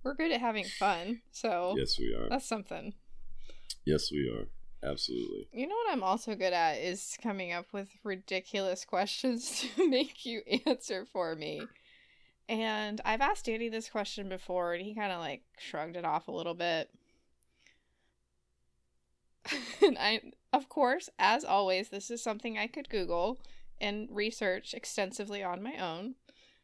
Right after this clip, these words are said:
Speaker 1: But how do you think it happened that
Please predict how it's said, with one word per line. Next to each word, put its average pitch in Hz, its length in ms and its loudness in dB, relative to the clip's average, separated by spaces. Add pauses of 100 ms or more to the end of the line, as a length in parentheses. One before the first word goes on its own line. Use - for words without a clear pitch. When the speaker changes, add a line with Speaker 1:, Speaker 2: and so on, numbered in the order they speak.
(380)
Speaker 1:
But 175 280 6 (1160)
how 349 180 0
do 466 80 0 (160)
you 508 80 -2 (180)
think 247 420 -2 (100)
it 208 160 4
happened 190 840 2
that 151 260 -2